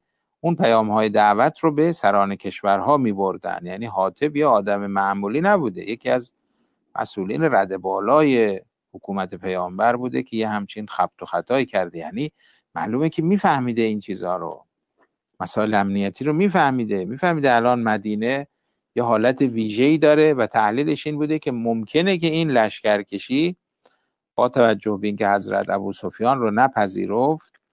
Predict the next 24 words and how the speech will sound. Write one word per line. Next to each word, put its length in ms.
و 100
از 800
کار 240
اونها 400
نگذشت، 920
ممکنه 420
که 140
این 100
لشکرکشی 720
متوجه 600
مکه 420
باشه. 460
این 200
اطلاعات 720
و 100
تحلیل 440
خودش 400
و 40
اینها 320
رو 100
جمع‌بندی 580
کرده، 340
فرستاده 640
برای 500